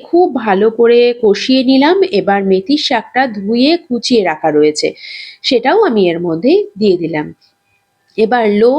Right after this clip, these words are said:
ফ্লেমে ঢাকা দিয়ে এটাকে ভালো করে মেথির শাকটা যাতে নরম হয় সেইভাবে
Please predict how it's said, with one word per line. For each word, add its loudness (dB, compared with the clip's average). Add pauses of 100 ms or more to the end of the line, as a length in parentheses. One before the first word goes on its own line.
ফ্লেমে 0
ঢাকা -4
দিয়ে 0
এটাকে -2 (460)
ভালো 0
করে 0
মেথির -2
শাকটা -2
যাতে -2
নরম 2
হয় 0
সেইভাবে 0